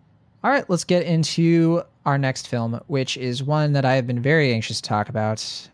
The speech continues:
Uh, I have been just, you know, e-, ever since I've watched this film, or even, like, when I saw the poster, I knew our conversation on it would be something else, 'cause we're finally gonna talk about Matthew Rankin's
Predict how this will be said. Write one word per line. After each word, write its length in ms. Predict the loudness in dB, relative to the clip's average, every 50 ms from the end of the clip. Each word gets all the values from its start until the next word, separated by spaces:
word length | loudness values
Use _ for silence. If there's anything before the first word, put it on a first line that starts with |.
| _ -12
Uh, 360 | -10 -8 -6 -6 -6 -8 -8 -6
I 160 | -2 -2 0
have 260 | 0 0 -2 -4 -4
been 500 | -4 -2 -2 -2 -2 -2 -2 -4 -4 -6 -8 _ _ _ _ _ _ _ _ _ _ _ _ _ _ _ _
just, 340 | _ 0 0 0 0 -6 -10 -16 -10
you 160 | -2 0 2
know, 240 | 2 2 2 0 -4 -2 -2
e-, 60 | -2 0 2
ever 220 | 0 2 2 2
since 580 | 0 0 0 0 0 0 -4 -8 -10 -10 -14 -18 _ _ _ _ _ _ _ _ _ _ _ _
I've 260 | 0 0 0 0 -2 -4 -2
watched 380 | 0 2 2 2 0 -4 -4 -2
this 180 | -2 -2 -2
film, 240 | -2 -2 -2 0 0
or 100 | 0 2
even, 220 | 4 4 4 4
like, 160 | 2 0 0 2
when 80 | 0
I 60 | 0
saw 160 | 2 0 0 0
the 100 | -2 -2
poster, 460 | -2 -2 -2 -2 -2 -2 -2 0 0
I 120 | 0 0
knew 160 | 0 0 0
our 120 | 0 -2 -2
conversation 560 | -4 -8 -8 -8 -6 -6 -4 -4 -2 -2 -2
on 120 | -2 -2
it 160 | -2 -4 -6 -6
would 160 | -6 -8 -6 -6
be 160 | -6 -4 -2
something 480 | -2 -2 -2 -2 -4 -4 -4 -4 -4
else, 400 | -2 -4 -4 -4 -6 -6 -8 -8 -12 _ _ _ _ _ _ _
'cause 120 | -8 -6
we're 100 | -6 -6
finally 380 | -2 0 2 2 4 2 2 2
gonna 180 | 2 2 0
talk 300 | 0 0 0 0 0 -2
about 360 | -4 -2 0 0 0 -2 -4
Matthew 480 | -4 -2 0 0 -2 -2 -2 -2 -2 -2 -2
Rankin's 720 | -4 -4 -4 -4 -2 -2 -2 -2 -2 -2 -2 -2 -4 -6